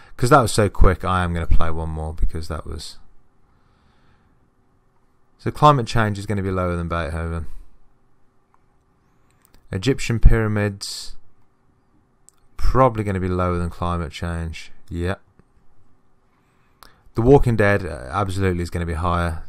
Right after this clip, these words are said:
Most popular show on T V, or one of them anyway. That's gonna be lower. We're up to four already. Cilla Black,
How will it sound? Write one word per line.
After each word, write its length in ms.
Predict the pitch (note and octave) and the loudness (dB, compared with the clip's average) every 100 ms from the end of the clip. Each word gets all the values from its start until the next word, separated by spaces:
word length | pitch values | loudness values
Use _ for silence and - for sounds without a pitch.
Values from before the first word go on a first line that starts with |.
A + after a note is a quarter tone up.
| - - | -12 -8
Most 220 | F2 - | -2 10
popular 380 | - - F2+ - - | 12 12 6 -2 -14
show 240 | - G2 | -6 -4
on 100 | F2+ | -4
T 220 | F2 G2 F2 | -4 -6 -4
V, 100 | F2+ | -4
or 120 | E2 | -2
one 200 | E2+ E2+ | -4 -6
of 100 | E2 | -6
them 100 | E2+ | -6
anyway. 400 | E2+ E2+ E2+ E2+ - - - _ _ _ _ _ _ _ _ | -6 -6 -6 -8 -14 -18 -20 _ _ _ _ _ _ _ _
That's 240 | F2 D2 | -8 -8
gonna 220 | - D2+ D2+ | -12 -14 -14
be 120 | - - | -14 -10
lower. 540 | G2+ A2 A2 G#2+ F#2+ - - - - _ - _ _ - | -4 -2 -2 -4 -4 -6 -6 -14 -20 _ -20 _ _ -12
We're 160 | F2+ F2 | -8 -6
up 140 | - | -8
to 100 | - | -2
four 380 | - - F2 E2 | -2 -2 -4 -4
already. 540 | E2 F2 F#2 F#2+ F#2 - - - _ _ | -6 -6 -6 -6 -8 -12 -20 -20 _ _
Cilla 360 | - - G#2 F#2 | -10 -2 -2 4
Black, 560 | G#2 G#2+ G#2+ - - | 4 4 -2 -8 -20